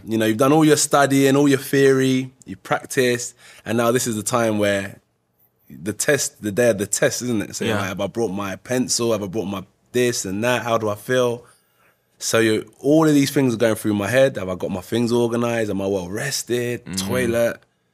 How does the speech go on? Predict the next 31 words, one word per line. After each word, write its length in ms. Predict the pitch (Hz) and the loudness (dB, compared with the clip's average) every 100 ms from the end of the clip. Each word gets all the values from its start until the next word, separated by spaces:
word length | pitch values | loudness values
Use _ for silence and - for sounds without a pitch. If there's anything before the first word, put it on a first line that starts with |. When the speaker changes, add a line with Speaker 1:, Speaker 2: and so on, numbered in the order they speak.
| _ _ _ _ _ | _ _ _ _ _
Speaker 1:
Um, 680 | - 95 92 92 92 90 - - _ _ _ _ - - | -8 -6 -6 -6 -8 -10 -14 -20 _ _ _ _ -20 -14
then 140 | 98 90 | -6 -6
it 80 | - | -4
just 160 | 90 | -8
gets 160 | - - | -6 -8
closer 540 | - 104 104 98 95 | -2 0 0 -2 -4
and 120 | 85 80 | -6 -8
closer 440 | 101 98 95 87 | -4 -4 -4 -8
and 120 | 87 | -10
closer. 680 | 87 92 95 90 92 92 85 - | -10 -6 -6 -6 -10 -12 -16 -18
And 340 | 92 87 87 | -16 -16 -16
as 120 | - 87 | -14 -12
I 100 | 85 | -8
said 300 | - 110 - | -4 -4 -6
to 140 | 90 | -10
you, 100 | 85 95 _ - | -12 -18 _ -14
the 80 | |
same 340 | - - 107 104 | -6 -2 0 0
principles 840 | - 92 - 85 92 85 76 - - - | -2 -2 -2 -2 -4 -4 -8 -16 -18 -12
Speaker 2:
Mm. 380 | 95 95 90 90 | -8 -6 -6 -8
Speaker 1:
from 200 | - 87 | -8 -6
day 160 | 87 90 | -4 -2
one 420 | 95 95 87 90 - | -2 -2 -4 -10 -14
still 300 | - 95 87 | -6 -4 -4
stand 260 | - 85 80 | -4 -6 -6
today, 360 | 80 95 90 | -4 -2 -2
is 180 | 78 - _ _ _ _ _ _ _ _ - | -4 -10 _ _ _ _ _ _ _ _ -8
there's 200 | 85 80 | -6 -2
no 160 | 95 98 | -2 -2
turning 340 | 101 92 92 | -2 -2 -4
back. 200 | 90 | -6